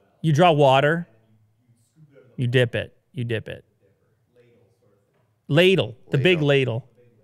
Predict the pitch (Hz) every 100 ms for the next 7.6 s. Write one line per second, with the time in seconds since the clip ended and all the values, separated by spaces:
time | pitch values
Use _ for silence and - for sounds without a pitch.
0 | - - 165 175 170 _ 180 180 - 170
1 | 151 156 151 135 110 117 _ _ _ _
2 | _ _ _ - _ 180 _ _ _ _
3 | _ _ _ - 135 160 170 156 151 139
4 | 143 139 - 147 180 185 185 139 143 143
5 | 123 123 117 117 160 160 165 165 _ 170
6 | 156 185 180 175 160 131 151 151 135 -
7 | - 170 196 226 254